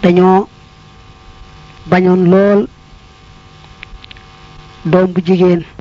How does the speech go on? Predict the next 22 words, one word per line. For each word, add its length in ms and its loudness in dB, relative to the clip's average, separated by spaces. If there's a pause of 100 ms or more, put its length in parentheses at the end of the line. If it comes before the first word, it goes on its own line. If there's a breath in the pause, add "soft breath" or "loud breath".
(220)
ak 120 -18
got. 140 -10 (1120)
Ku 80 2
ñu 120 2
masaane 640 -4
sa 160 -4
soxna 380 -6 (180)
wasin 420 -2
na 80 -4 (180)
te 80 -2
muy 220 0
jigéen 360 0
daal, 220 -4 (1900)
xolam 340 0
day 140 0
naqari 480 -4 (880)
ba 80 -2
naqaroo 460 -2
feeñ 400 -4
ca 180 -6 (320)
kanam 280 -2
nga. 140 -8